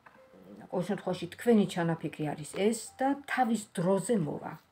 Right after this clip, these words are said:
თავის დროზე, არც ძალიან გვიან, არც ძალიან მალე. ვნახოთ, როგორ ხედავს ამ ბედნიერებას. აქ ჩანს ცხრიანის მონეტები და აქ ჩანხართ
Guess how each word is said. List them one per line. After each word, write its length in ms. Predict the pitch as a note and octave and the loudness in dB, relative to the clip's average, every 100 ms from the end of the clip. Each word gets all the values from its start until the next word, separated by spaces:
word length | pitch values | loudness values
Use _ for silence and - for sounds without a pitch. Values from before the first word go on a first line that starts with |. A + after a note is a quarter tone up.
| _ _ _ _ _ _ - | _ _ _ _ _ _ -2
თავის 300 | G#3+ G#3+ A#3 | 0 0 -2
დროზე, 340 | E3+ D3+ - | -2 -2 -4
არც 240 | - A3 A3 | 0 0 0
ძალიან 400 | F3 F3 D3+ D3+ | 2 2 4 0
გვიან, 340 | D3+ F3+ A#3 A3+ | 0 2 2 2
არც 240 | F3 E3 | -2 -4
ძალიან 380 | - E3 D#3+ F#3+ | -2 -2 -2 -2
მალე. 320 | E3 A2+ - D#3+ - _ _ _ _ _ _ _ _ _ | -4 -6 -8 -10 -10 _ _ _ _ _ _ _ _ _
ვნახოთ, 380 | F3+ F3 - - - _ _ - | -4 -4 -6 -18 -20 _ _ -10
როგორ 260 | E3+ F3 | -6 -6
ხედავს 360 | - D#3+ E3+ E3 | -6 -8 -6 -6
ამ 120 | D#3 D#3+ | -8 -8
ბედნიერებას. 640 | E3 - E3+ E3 E3+ - - - - - - _ _ _ _ _ _ _ - - _ _ _ _ _ _ _ _ _ _ _ _ _ _ _ - | -12 -12 -12 -12 -16 -18 -20 -20 -20 -20 -20 _ _ _ _ _ _ _ -16 -16 _ _ _ _ _ _ _ _ _ _ _ _ _ _ _ -4
აქ 140 | G3 | -4
ჩანს 280 | - G3+ G#3 | -4 -2 -2
ცხრიანის 520 | G#3 - F3 E3 D3+ - | -4 -4 -2 -2 -4 -6
მონეტები 680 | D#3 D#3 D#3 E3+ D#3+ F3+ G3 G#3 G#3 _ _ _ - - - _ _ _ _ _ _ _ _ _ _ - _ _ - _ _ | -6 -4 -6 -8 -6 -4 -4 -4 -6 _ _ _ -14 -14 -18 _ _ _ _ _ _ _ _ _ _ -20 _ _ -20 _ _
და 100 | - F3+ | -4 -2
აქ 140 | D#3 | -4
ჩანხართ 460 | - D#3+ D3+ F3 | -6 -8 -6 -8